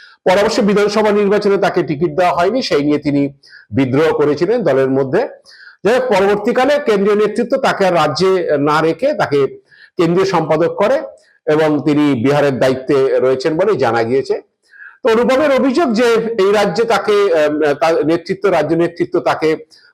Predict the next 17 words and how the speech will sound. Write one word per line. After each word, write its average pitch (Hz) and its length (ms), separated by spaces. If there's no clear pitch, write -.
কোনো 170 260
অনুষ্ঠানে 156 420
ডাকে 135 300
না, 185 140
বা 120 320
যদিও 143 240
ডাকা 147 280
হয়, 170 140
তো 160 100
এমন 120 260
সময় 139 280
ডাকা 117 240
হয় 185 140
যাতে 117 260
তিনি 113 180
সেই 107 200
সময় 117 220